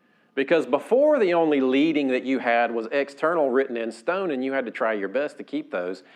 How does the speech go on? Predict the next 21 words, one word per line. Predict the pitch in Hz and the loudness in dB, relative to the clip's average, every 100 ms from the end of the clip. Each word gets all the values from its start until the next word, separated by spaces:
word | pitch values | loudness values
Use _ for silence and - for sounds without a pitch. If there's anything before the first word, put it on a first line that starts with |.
| - - | -18 -12
And | 123 | -6
he | 151 | -4
knew | 147 143 170 247 269 | -2 0 2 4 2
that | 190 | 2
you | 165 | 0
couldn't | - 151 120 113 | 0 0 -2 -8
keep | - 107 - | -6 -6 -6
them, | 95 127 | -8 -6
so | - | -4
he | 123 120 | -4 -4
built | 113 147 180 131 | 0 0 0 -2
this | 135 - | -4 -2
sacrificial | - 156 175 170 160 143 135 | 0 0 0 -2 -2 -2 -4
blood | 110 123 156 - | -2 2 2 0
system | 143 113 - 104 147 - _ - _ _ | -4 -6 -6 -10 -10 -12 _ -20 _ _
to | 143 127 | -2 -2
temporarily | - 180 175 156 156 170 185 175 156 | -2 0 0 2 4 4 4 4 2
atone | - - 190 190 175 | 0 0 0 0 0
for | 143 | 0
your | 120 117 | 0 -2
failures. | 165 196 185 117 107 | -2 0 0 0 0